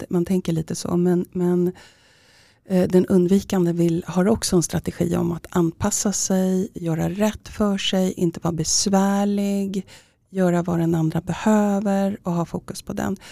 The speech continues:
De har också ett behov av att bli godkända och bekräftade, men den ambivalenta är lite mer utifrån att den an-, de kräver att den andra ska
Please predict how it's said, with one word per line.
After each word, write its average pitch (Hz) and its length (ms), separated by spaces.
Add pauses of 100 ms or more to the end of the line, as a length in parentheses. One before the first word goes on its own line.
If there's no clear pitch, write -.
(200)
De 208 200
har 262 180
också - 360
ett 269 160
behov 202 440
av 175 400
att 165 440
bli 175 360 (640)
godkända 170 800 (560)
och - 340
bekräftade, 175 880 (120)
men 185 380 (800)
den 190 180
ambivalenta 226 1000 (760)
är 220 100
lite 214 420
mer 190 460 (240)
utifrån 180 600
att 185 120
den 190 220
an-, 220 320
de 208 240
kräver 233 560
att 160 160
den 156 140
andra 156 260
ska - 260